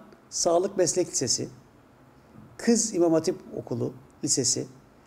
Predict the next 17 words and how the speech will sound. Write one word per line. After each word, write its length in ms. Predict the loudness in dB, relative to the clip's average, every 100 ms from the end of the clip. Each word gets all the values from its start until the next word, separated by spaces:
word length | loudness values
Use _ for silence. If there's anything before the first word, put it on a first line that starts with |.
| -20 -20 -20 -20 _ _
aynı 240 | 2 4 2
zamanda 640 | 2 4 4 4 2 2
İmam 200 | 2 4
Hatip 300 | 4 2 0
Ortaokulu, 640 | 0 2 2 2 0 -6 -8 -14 -20 _ _ _ -2
Kemal 300 | 2 4 4
Soğancı 480 | 4 2 2 4 2
Okulu 400 | 2 0 -2 -2 -14 -20 -20 -20 _ 0
ve 280 | 2 2 0 2
bir 220 | 4 6
de 120 | 4 2
metip 480 | 2 2 -2 -2
Ortaokulu 640 | 0 2 2 0 0 -6 -6 -12 -20 _ _ -6
şu 200 | 2 2
anda 220 | 4 2
ihale 340 | 4 4 4
aşamasında. 640 | 2 0 -4 -2 -4 -8